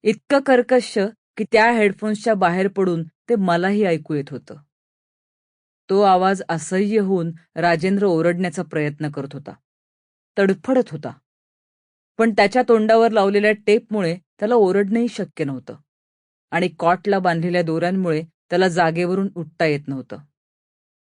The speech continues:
मी त्याच्याजवळ पोचल्यावर हातात असलेली स्क्रॅम्बल्ड एग्सची प्लेट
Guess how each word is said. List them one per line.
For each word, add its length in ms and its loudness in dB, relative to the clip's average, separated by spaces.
मी 140 2
त्याच्याजवळ 460 4
पोचल्यावर 680 0
हातात 360 0
असलेली 420 -2
स्क्रॅम्बल्ड 600 0
एग्सची 380 -2
प्लेट 420 -4